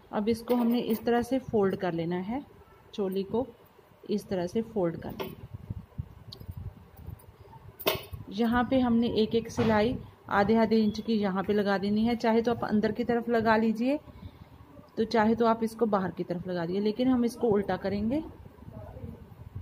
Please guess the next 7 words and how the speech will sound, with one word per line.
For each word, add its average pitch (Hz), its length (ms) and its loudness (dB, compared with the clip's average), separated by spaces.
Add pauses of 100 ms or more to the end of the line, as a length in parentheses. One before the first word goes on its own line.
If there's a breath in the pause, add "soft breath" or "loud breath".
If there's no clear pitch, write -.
(2500)
उल्टा 226 280 0
करने 240 300 0
के 240 120 -2
बाद 208 320 2
हमने 233 340 2 (880)
यहाँ 220 380 4
पे 311 180 0